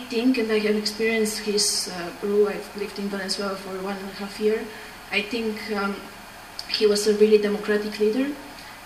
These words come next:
and, uh, it was truly not a dictatorship as Bulgarian audiences would like to think of Venezuela.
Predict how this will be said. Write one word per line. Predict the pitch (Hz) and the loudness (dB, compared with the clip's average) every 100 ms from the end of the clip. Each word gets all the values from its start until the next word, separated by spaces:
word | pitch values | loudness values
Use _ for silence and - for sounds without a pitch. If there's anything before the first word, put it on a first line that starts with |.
| - | -4
and, | 202 208 208 - 214 | 2 2 2 0 0
uh, | 202 196 196 - | 2 0 -2 2
it | 214 | 4
was | 208 208 - - - - | 6 4 4 2 -2 -6
truly | - 208 208 | 4 6 6
not | 208 196 208 | 4 2 0
a | 208 | 0
dictatorship | 208 196 190 202 - 185 | 0 -4 -4 -2 -4 -4
as | 190 - | -6 -6
Bulgarian | 190 190 190 190 | -6 -4 -2 -4
audiences | 185 185 190 185 190 | -6 -8 -4 -2 -2
would | 190 190 | -4 -4
like | 185 180 | -4 -4
to | 214 | -8
think | 202 190 196 | -8 -8 -8
of | |
Venezuela. | 185 190 190 208 202 247 | -10 -10 -6 -4 0 0